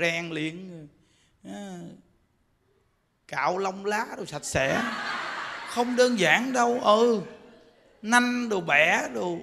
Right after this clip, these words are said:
ghê lắm, giết từ từ giết mới được vậy đó. Bảy tám chục cô mà im re, nọ mỏi nội bộ đều hòa thuận được.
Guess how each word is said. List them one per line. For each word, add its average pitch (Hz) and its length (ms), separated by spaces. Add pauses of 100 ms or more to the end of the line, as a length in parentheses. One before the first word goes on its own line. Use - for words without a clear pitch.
(140)
ghê 233 220
lắm, 262 360
giết 262 160
từ 180 160
từ 190 300
giết - 200
mới 214 120
được 165 220
vậy 170 160
đó. 240 240 (800)
Bảy 185 260
tám 262 220
chục 180 220
cô 220 240
mà 180 160
im 214 340
re, 233 240
nọ 165 140
mỏi 160 220
nội 175 180
bộ 175 240
đều 170 140
hòa 160 200
thuận 170 260
được. 160 180